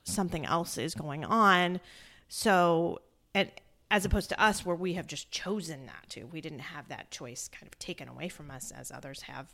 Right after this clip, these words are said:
But it does give me a little more insight, kind of going outside of the system that way. And I think it's also very ironic that,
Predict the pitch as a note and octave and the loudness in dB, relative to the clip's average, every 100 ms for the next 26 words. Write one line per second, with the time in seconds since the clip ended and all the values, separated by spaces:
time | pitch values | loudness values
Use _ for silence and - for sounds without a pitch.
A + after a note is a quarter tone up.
0 | _ G3 - - - - - - - _ | _ 4 4 -2 -20 -20 -20 -20 -20 _
1 | A3 G3+ C4 C4 B3 A#3 G3+ E3+ E3+ E3+ | -6 6 6 6 0 0 0 -2 -6 -6
2 | D#3 G3+ G#3 F3 - - - - - - | -4 -4 -4 -2 -4 -6 -14 -14 -20 -20
3 | - _ _ _ _ _ G3+ F3+ E3+ F#3 | -20 _ _ _ _ _ -2 -2 2 2
4 | F#3 E3+ - F#3 - - E3+ D#3+ D#3 - | 2 0 -2 -4 -4 -4 -2 -2 -4 -4
5 | F3+ - E3+ C#3+ A#2 - - - - - | -4 -2 -4 -4 -4 -6 -6 -8 -8 -10
6 | - A#3+ A#3+ G3+ G#3+ F#3+ - - - F#3+ | 4 8 10 8 6 0 -6 -10 -8 -2
7 | G3+ D#3+ F3 E3+ E3 D#3+ D#3 D3+ D#3 D3+ | -2 -2 -2 -2 -2 -6 -4 -4 -4 -8
8 | - F3 D3+ B2+ | -10 -6 -6 -6